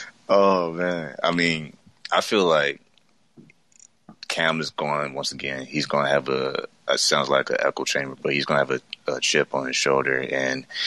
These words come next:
at this point, he might have a hotel on his shoulder. But <laughs> I feel like he just, he wants to have opportunity, but I don't know, man. We just gotta wait and see because he's a question mark to me, to be honest.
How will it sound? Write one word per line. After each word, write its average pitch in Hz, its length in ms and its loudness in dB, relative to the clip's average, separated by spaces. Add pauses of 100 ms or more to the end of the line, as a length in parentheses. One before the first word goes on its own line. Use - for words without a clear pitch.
(400)
at - 160 0
this 76 200 2
point, 78 320 2
he 73 80 -2
might 69 240 0
have 71 160 2
a 64 60 -2
hotel 71 480 2
on 69 100 -6
his 65 160 -6
shoulder. 67 540 0 (100)
But 67 400 2
<laughs> - 60 -8 (840)
I 85 120 2
feel 90 280 2
like 82 420 2
he 87 320 -2
just, - 580 -4 (640)
he 104 600 0
wants 90 500 2
to 92 500 2 (480)
have 87 240 2
opportunity, 92 580 2
but 78 360 0 (100)
I 87 260 -2
don't 98 160 -2
know, 110 240 2
man. 76 280 4
We 85 100 2
just 85 160 2
gotta 80 160 6
wait 78 180 2
and 73 100 0
see 80 260 4
because 71 440 2
he's 90 220 4
a - 60 2
question 90 440 2
mark 73 180 -2
to 71 120 -4
me, 71 160 -12 (120)
to - 100 -4
be 71 120 2
honest. 69 360 -2